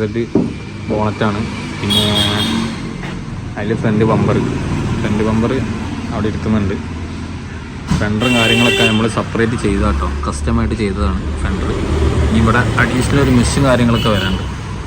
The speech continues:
ഇവിടെ ഈ ഒരു സൈഡിൽ മെഷ് വരുന്നുണ്ട്. അലോയിൽ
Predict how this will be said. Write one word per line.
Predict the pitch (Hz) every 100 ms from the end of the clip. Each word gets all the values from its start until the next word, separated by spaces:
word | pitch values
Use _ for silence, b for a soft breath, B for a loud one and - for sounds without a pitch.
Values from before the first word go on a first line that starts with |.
| - - - - - - - - - -
ഇവിടെ | - 110 110
ഈ | 113
ഒരു | 113
സൈഡിൽ | 107 107 107
മെഷ് | 104 -
വരുന്നുണ്ട്. | 104 101 98 98 - - - - - - - - - - - - - - - - - - - - - - - - - - - - - - - - - - - - - - 117
അലോയിൽ | 110 120 127 127 139